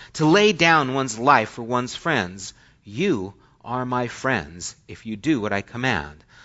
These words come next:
I no longer call you servants, because a servant does not know his master's business. Instead, I have called you friends, for everything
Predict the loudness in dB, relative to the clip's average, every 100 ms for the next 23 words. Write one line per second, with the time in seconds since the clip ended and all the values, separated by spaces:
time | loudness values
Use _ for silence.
0 | -2 2 4 6 6 4 2 4 6 6
1 | 2 0 4 4 4 -6 -10 -20 _ _
2 | _ -2 2 2 2 4 4 4 2 -2
3 | -2 0 0 0 0 2 2 0 2 2
4 | 2 -8 -6 2 2 0 -10 -10 -12 -20
5 | -20 -4 -2 0 2 6 6 4 -2 _
6 | -2 2 2 -2 0 4 4 2 -4 0
7 | 2 2 -2 -8 -6 -4 0 2 2 2
8 | 2 4 2